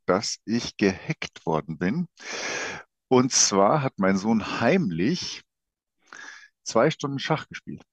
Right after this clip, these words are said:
<laughs> worüber ich so erleichtert war. <laughs> Ja, meine Frau hat nämlich nur gemerkt, äh, irgendwas stimmt nicht, irgendwas stimmt nicht.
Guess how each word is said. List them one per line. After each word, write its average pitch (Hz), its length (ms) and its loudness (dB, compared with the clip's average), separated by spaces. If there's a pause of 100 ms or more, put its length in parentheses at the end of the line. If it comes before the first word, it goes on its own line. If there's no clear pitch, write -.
<laughs> - 1000 2
worüber 190 280 8
ich 180 140 6
so 233 280 6
erleichtert 143 500 6
war. 92 240 2
<laughs> - 960 0 (340)
Ja, 147 180 6 (120)
meine 147 160 2
Frau 151 140 2
hat 175 80 2
nämlich 135 180 -2
nur 131 100 -2
gemerkt, 127 360 0
äh, 190 160 0
irgendwas 208 420 -2
stimmt - 280 -8
nicht, 170 140 -12
irgendwas 190 280 0
stimmt 107 180 -8
nicht. 104 200 -6